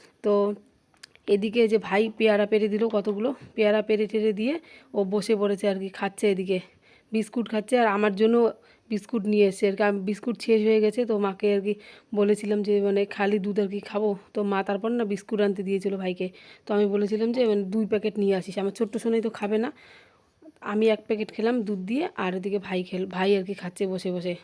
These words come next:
বিস্কুট। তারপরে সব কে নিয়ে এসছে, লেস, কুরকুরি এসব আর কি, জানোই তো বাচ্চারা এই জিনিসগুলো বেশি ভালো পায়। তো এদিকে মা গরম গরম ভাত, আলু সেদ্ধ, ঘি, মাছ ভাজা, ডাল সেদ্ধ এসব দিল।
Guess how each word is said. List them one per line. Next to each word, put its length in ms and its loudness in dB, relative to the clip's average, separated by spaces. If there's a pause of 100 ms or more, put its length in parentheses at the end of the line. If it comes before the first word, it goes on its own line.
(160)
বিস্কুট। 420 -4
তারপরে 340 0
সব 200 -6
কে 200 -2
নিয়ে 240 2
এসছে, 280 -2
লেস, 260 2 (140)
কুরকুরি 480 -4
এসব 240 0
আর 120 0
কি, 120 -4 (380)
জানোই 260 2
তো 80 0
বাচ্চারা 360 -2
এই 100 0
জিনিসগুলো 420 -2
বেশি 240 -4
ভালো 240 -2
পায়। 180 -6 (540)
তো 140 0
এদিকে 300 4
মা 200 2
গরম 300 4
গরম 220 2
ভাত, 320 -2
আলু 200 0
সেদ্ধ, 260 -2 (120)
ঘি, 180 -4 (100)
মাছ 280 -2
ভাজা, 300 -2
ডাল 300 -2
সেদ্ধ 280 -6
এসব 280 -2
দিল। 180 -2